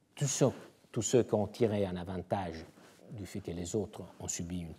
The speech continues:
perte doivent contribuer. Je dirais, j'ajouterais, pour rendre la chose encore plus,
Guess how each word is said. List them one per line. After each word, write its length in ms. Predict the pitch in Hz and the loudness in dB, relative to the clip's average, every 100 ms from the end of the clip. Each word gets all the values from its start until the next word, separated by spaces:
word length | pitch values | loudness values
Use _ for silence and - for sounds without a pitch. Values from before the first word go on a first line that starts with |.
| - | 2
perte 380 | 170 190 - 90 - - - - | 4 4 -2 -10 -12 -18 -12 8
doivent 300 | 135 135 135 | 10 10 8
contribuer. 640 | 135 - 110 98 78 71 - - - _ _ _ _ _ _ _ - - - - - - - - - _ _ _ _ _ _ _ _ _ _ _ _ _ _ _ _ _ _ - _ _ - - - - | 4 6 4 4 0 -4 -12 -20 -20 _ _ _ _ _ _ _ -20 -20 -20 -20 -20 -20 -20 -20 -20 _ _ _ _ _ _ _ _ _ _ _ _ _ _ _ _ _ _ -20 _ _ -20 -20 -18 -6
Je 120 | 139 120 | 0 2
dirais, 420 | 117 123 143 160 | 2 2 4 4
j'ajouterais, 640 | 107 95 101 - - 123 | 2 0 -2 -2 0 2
pour 240 | 147 90 87 | 2 -4 -4
rendre 380 | 98 101 92 | -4 -4 -4
la 100 | 90 | -6
chose 340 | 90 - 98 90 | -4 0 0 0
encore 380 | 87 - 92 85 | -2 -2 -2 -4
plus, 800 | - 90 85 82 82 80 80 | -6 -4 -2 -2 -6 -8 -10